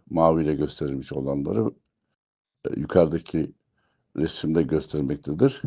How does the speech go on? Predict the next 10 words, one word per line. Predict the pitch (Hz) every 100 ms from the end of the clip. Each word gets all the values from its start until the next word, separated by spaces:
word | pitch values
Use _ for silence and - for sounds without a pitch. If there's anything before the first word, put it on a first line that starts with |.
| - _ _ _ _ _ _ -
Anlattığımız | 92 107 110 - 104 104 101 - - _ _ _ _ _ _ _ -
karın, | - 104 110 110 98 - _ -
e, | 78
yer | 87 90 101 104
kabuğunun, | - 90 85 87 85 80 - _ _ _ _ _ - - _ _ _ _ _ _ - -
karnının | - 104 101 101 101 95 92 - _ _ _ _ _ _ _ -
adalar | - 98 107 107 107
olarak | 101 95 90
yükselmesi | 85 - 95 90 90 -
mekanizmasını | 85 90 92 82 78 82 - 82 87 87